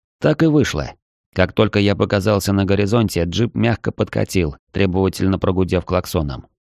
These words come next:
Из него вылезла маленькая сухопарая фигура, махнувшая мне рукой.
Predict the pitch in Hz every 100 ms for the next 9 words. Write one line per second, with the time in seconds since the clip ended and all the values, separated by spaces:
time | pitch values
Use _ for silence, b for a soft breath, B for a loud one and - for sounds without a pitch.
0 | _ _ 82 82 131 147 127 143 135 123
1 | 127 120 127 127 120 117 110 113 110 107
2 | 104 104 101 95 113 95 85 76 - -
3 | 98 101 101 87 98 92 90 85 87 -
4 | 69 64